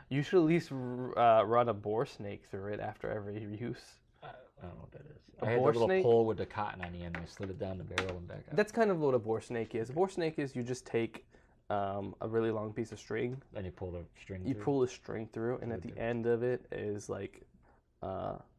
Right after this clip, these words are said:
Speaker 1: bristles.
Speaker 2: Oh, yeah. See, I had
Speaker 1: Yeah.
Speaker 2: that little thing you screw together to put the pipes, and you put the cotton through the end, and
Speaker 1: Yep.
Speaker 2: you push it down and out.
Speaker 1: Yep.
Speaker 2: Yeah.
Speaker 1: The bore is the, the rifle's
Speaker 2: Yeah.
Speaker 1: actual, like, chamber.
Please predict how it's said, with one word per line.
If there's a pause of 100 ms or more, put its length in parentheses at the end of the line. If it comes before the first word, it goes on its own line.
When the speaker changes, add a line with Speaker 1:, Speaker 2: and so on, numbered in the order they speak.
(140)
Speaker 1:
bristles. (320)
Speaker 2:
Oh,
yeah.
See,
I
had
Speaker 1:
Yeah.
Speaker 2:
that
little
thing
you
screw
together
to
put (260)
the
pipes, (460)
and
you
put
the
cotton
through
the
end,
and
Speaker 1:
Yep.
Speaker 2:
you (480)
push
it
down
and
out.
Speaker 1:
Yep. (180)
Speaker 2:
Yeah. (200)
Speaker 1:
The
bore
is
the, (1000)
the
rifle's (280)
Speaker 2:
Yeah.
Speaker 1:
actual,
like,
chamber.